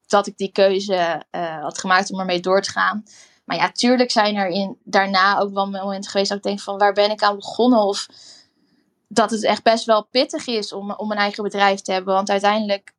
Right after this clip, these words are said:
jij beslist, jij bent de eindbeslisser, zeg maar. Dus als je, jij moet uiteindelijk de moeilijke keuze maken, ook al weet je niet of het, eh, het goede of het slechte is wat je uiteindelijk beslist.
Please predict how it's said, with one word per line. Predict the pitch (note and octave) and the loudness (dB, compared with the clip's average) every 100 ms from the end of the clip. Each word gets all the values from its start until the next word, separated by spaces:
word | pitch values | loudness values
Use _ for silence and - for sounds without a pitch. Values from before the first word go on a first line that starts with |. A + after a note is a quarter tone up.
| _ _ | _ _
jij | - G3 A3+ | -4 2 2
beslist, | B3+ B3+ A3+ A3 - - - | 2 -4 -4 -4 -6 -12 -16
jij | - A3+ | 0 2
bent | B3 B3 | 2 2
de | A#3+ | 2
eindbeslisser, | A3+ D#4+ A3+ - F#3 G3 G3 | 2 2 -4 -6 -6 -6 -6
zeg | F#3+ - | -8 -8
maar. | G3+ - F#2+ | -6 -6 -6
Dus | G3+ G3+ G#3 | -2 -2 0
als | - G#3 | 0 2
je, | G#3 - | 0 2
jij | G#3+ A#3 C4+ | 2 4 4
moet | A3+ G#3+ | 0 0
uiteindelijk | G3+ - G3+ G#3+ G3 G3 _ _ - | 0 2 0 0 -2 -2 _ _ -6
de | G3+ | -4
moeilijke | G#3+ A#3 A3+ G#3+ | 0 -2 -2 -4
keuze | - A#3 A#3 | 2 2 2
maken, | G3+ F#3 G3 G#3+ | 2 0 2 0
ook | G3+ | 0
al | G#3 | 0
weet | G3+ G#3 A#3 | 2 0 0
je | A3 | -4
niet | G#3 G3+ - - _ _ _ _ _ - | -2 -2 -4 -16 _ _ _ _ _ 0
of | B3 A#3+ | 2 2
het, | A3+ - - _ _ _ _ _ _ _ | 0 -2 -14 _ _ _ _ _ _ _
eh, | G#3+ | 0
het | G#3+ G#3 | 2 -2
goede | D#4+ D#4+ C4 A3+ | 0 2 4 4
of | A#3 | 0
het | B3 | -4
slechte | C4+ D#4+ - | 0 0 0
is | G#3+ G3+ G3 | -2 -2 0
wat | G#3+ G#3 | -2 0
je | G3+ | -2
uiteindelijk | G3 G3 F#3 F3+ | -2 -2 -4 -10
beslist. | F#3+ - A3 E3+ - - | -10 -6 -4 -4 -6 -12